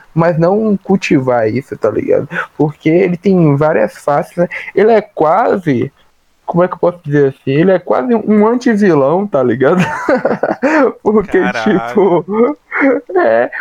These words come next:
Speaker 1: porque ele, ao mesmo tempo que ele é o cara que mais engana Mob,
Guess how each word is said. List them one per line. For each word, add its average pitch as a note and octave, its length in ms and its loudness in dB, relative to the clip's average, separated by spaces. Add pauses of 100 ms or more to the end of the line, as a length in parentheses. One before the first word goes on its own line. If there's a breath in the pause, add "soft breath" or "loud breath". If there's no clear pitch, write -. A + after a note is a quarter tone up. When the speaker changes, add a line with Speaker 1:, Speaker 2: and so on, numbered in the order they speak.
(120)
Speaker 1:
porque A#3+ 340 -2
ele, A3+ 460 2
ao G#3+ 140 2
mesmo A3+ 380 0
tempo G3 500 0
que - 160 -4
ele F3+ 120 2
é F#3 60 4
o F3+ 80 2
cara E3 260 -2
que F3 160 -6
mais F3 400 2
engana E3 640 2
Mob, B2 460 -2